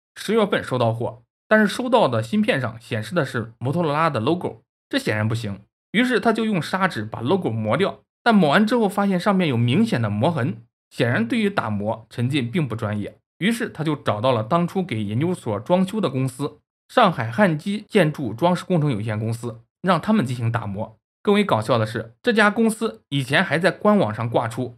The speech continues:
自己公司为上海交通大学芯片与系统研究中心开发的“汉芯一号”提供了产品定义和造型设计服务，而后来这家公司也证实了这个造型设计其实就是指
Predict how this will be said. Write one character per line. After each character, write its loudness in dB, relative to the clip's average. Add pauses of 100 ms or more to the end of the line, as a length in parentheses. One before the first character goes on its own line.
自 -8
己 -2
公 2
司 -4
为 0
上 2
海 -2
交 -2
通 0
大 0
学 -6
芯 2
片 4
与 0
系 -8
统 -2
研 0
究 0
中 0
心 -4
开 -4
发 4
的 0
“汉 0
芯 0
一 0
号” -2 (260)
提 0
供 0
了 2
产 0
品 0
定 0
义 -4 (180)
和 0
造 -2
型 -2
设 2
计 -2
服 -8
务， -14 (260)
而 0
后 4
来 6
这 -4
家 2
公 2
司 -2
也 -4
证 0
实 -8
了 -6 (100)
这 -6
个 0
造 2
型 -4
设 2
计 -6 (180)
其 -4
实 -2
就 0
是 0
指 -12